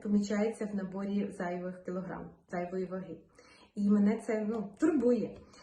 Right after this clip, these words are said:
І що я побачила по відчуттям, коли, м, почала приймати метастік? Однозначно пришвидшується процес травлення, появляється така легкість, якої не було ще буквально там місяць-другий назад,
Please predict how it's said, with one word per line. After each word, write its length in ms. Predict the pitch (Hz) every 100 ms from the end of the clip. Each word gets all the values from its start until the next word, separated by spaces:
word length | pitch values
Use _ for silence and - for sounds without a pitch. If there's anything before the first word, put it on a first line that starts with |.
| - - - _
І 320 | 226 226 247 214 - - 202
що 220 | - 302
я 120 | 320
побачила 680 | 247 214 220 277 262 254 - - -
по 240 | 214 226
відчуттям, 600 | 196 202 - - 220 262 240
коли, 280 | 202 208
м, 580 | 214 214 196 190 190 - - -
почала 260 | 208 208 202
приймати 420 | 214 185 156 170
метастік? 540 | 170 180 - - - - _ - -
Однозначно 560 | 226 277 254 233 -
пришвидшується 760 | 208 233 - 208 - 196 185 196 - -
процес 320 | 208 208 196
травлення, 560 | - 185 165 165 180 190
появляється 480 | 226 214 233 233 220
така 240 | 214 214
легкість, 580 | 214 170 170 - 208 -
якої 240 | - 208
не 100 | 202
було 240 | 202 208 202
ще 160 | -
буквально 380 | 185 - 196 190 196
там 300 | 196 190 - - -
місяць-другий 640 | 208 214 202 214 196 202
назад, 440 | 196 202 202 226